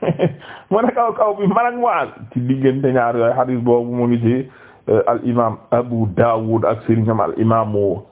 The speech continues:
le, ah, kii Ahmadu ibnu Muhammad ibnu Hanbal rahmatullahi ala al jami'. Leneen loo xam ne luñ ciy jàngala mooy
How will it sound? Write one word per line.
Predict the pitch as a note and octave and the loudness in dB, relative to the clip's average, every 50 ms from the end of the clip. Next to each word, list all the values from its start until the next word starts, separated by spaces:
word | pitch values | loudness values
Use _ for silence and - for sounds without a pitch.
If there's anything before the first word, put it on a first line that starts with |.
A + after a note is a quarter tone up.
| _ _ _ _ _ - | _ _ _ _ _ -6
le, | - G#2 B2 D3 C#3 - - - - - | 0 2 2 2 2 0 -6 -10 -6 -2
ah, | - C3 A#2+ A#2+ | 0 0 0 -2
kii | - - A#2+ A2+ - | -2 0 0 2 4
Ahmadu | E3+ F3 D#3 - - B2+ B2+ A#2+ A2+ A2 G#2 F2 - - - - _ _ - | 2 2 2 -2 -8 -2 -2 0 2 2 0 -2 -2 -10 -20 -20 _ _ 0
ibnu | C3 C3 B2 A#2 A2+ A2+ | 0 0 2 2 0 2
Muhammad | A2 G#2 G#2 - - G#2 G#2+ A2 G#2+ G#2 G2+ F#2 F2+ - - - - - A2 - - _ _ _ _ _ - - | 2 2 2 2 0 0 0 0 0 -2 -2 -2 -6 -16 -20 -20 -20 -20 -20 -20 -20 _ _ _ _ _ -16 -6
ibnu | - G#2 G#2+ G#2+ G#2 G2+ F#2+ F#2 - G#2 - - - - - - - - | -2 0 0 2 0 0 0 0 -2 -4 -10 -14 -20 -20 -20 -20 -10 -6
Hanbal | - G2+ F#2 F2 F2+ F2 D#2+ D2 - - - - - - - - - - | -4 -4 -2 -2 -2 -2 -2 -2 -4 -6 -4 -4 -6 -6 -8 -14 -12 -4
rahmatullahi | - G#2+ A#2+ A#2 A#2+ G2+ A2 G#2+ G#2+ - G2 F#2 F2+ G2 C#3 E3 B2 A#2 B2 G#2 D#2 D2 - - - _ _ _ _ _ _ _ - | -2 -2 -2 -2 -2 -4 -4 -4 -2 -2 -4 0 2 2 2 2 0 -2 -4 -4 -6 -8 -10 -20 -20 _ _ _ _ _ _ _ -2
ala | F2+ A2+ A2 G#2 | 0 0 0 0
al | G2 F2+ | -2 -2
jami'. | F#2 G2+ E2 D#2+ C#2+ C2 G2 | -2 -2 -2 -2 -4 0 2
Leneen | D3 F#3+ A#3+ B3+ B3 A#3 | 2 2 2 2 0 2
loo | A3 G#3+ - | 0 0 0
xam | - F#3+ F3+ | -2 -2 -2
ne | F3 E3 | -2 -2
luñ | E3+ E3+ E3 | 0 -2 -2
ciy | D#3+ E3 D3+ | -2 -2 0
jàngala | C#3+ D3 C3+ B2+ A2+ G#2+ G#2+ - - - - - - _ _ _ - - _ _ _ _ _ _ _ _ _ _ - _ _ _ _ _ - - - - - - - - - - - - | 2 0 0 0 -2 -2 -2 -2 -6 -10 -20 -20 -20 _ _ _ -20 -20 _ _ _ _ _ _ _ _ _ _ -20 _ _ _ _ _ -20 -20 -20 -20 -20 -20 -20 -20 -20 -20 -20 -12
mooy | - F#2+ A#2+ B2+ C#3+ E3 G3 A3+ A#3+ B3 A#3+ G3 | -2 0 2 2 2 2 0 0 -2 -2 -4 -6